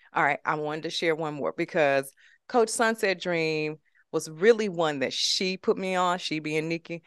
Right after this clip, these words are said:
but the other I saw in the group myself, and I went and found it. And this is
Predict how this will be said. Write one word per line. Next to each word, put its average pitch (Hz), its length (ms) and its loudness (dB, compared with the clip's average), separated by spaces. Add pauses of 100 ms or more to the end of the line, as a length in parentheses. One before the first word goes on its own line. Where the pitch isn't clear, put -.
(160)
but - 120 -16
the - 180 -12
other 190 760 6
I 165 120 -2
saw 151 240 0
in 143 80 -2
the 139 80 -8
group 143 220 -8
myself, 135 540 -4
and 156 160 -10
I 143 60 -6
went 139 200 -8
and 139 120 -10
found 139 320 -4
it. - 140 -8
And 156 220 -4
this 208 240 2
is 175 300 -4